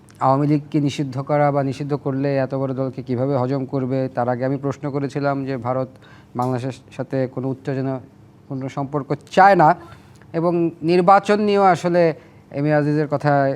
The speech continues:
যে শঙ্কা দেখতে পেলাম, আপনার মন্তব্য একটু শুনতে চাচ্ছি।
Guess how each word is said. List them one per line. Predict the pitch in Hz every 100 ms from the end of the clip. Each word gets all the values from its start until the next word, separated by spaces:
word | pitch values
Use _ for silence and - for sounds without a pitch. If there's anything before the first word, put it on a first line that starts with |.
| -
যে | 123 131 120
শঙ্কা | - 139 139 151 147 - -
দেখতে | 139 156 - 160 156
পেলাম, | 165 151 107 90 -
আপনার | 151 - 170
মন্তব্য | 170 151 165 151
একটু | 147
শুনতে | 131 127 107
চাচ্ছি। | 87